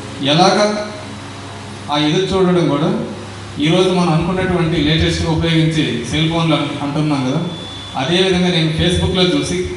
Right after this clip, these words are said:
అమ్మగారు చెప్పేటువంటి అంశాలను మనందరికీ కూడా అందించే, అందించాలనేటువంటి సత్సంకల్పంతో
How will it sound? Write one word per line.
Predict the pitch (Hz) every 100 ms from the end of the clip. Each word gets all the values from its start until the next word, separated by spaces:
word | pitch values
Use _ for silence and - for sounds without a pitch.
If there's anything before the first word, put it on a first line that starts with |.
| - - - - - -
అమ్మగారు | 131 165 202 202 180
చెప్పేటువంటి | 185 185 180 175
అంశాలను | 156 160 185 185 180 175 175 - - -
మనందరికీ | 139 151 160 180 196 185
కూడా | 190 175
అందించే, | 151 170 170 180 180
అందించాలనేటువంటి | 147 165 180 185 175 160 156 -
సత్సంకల్పంతో | - 170 165 160 151 147 131 175 170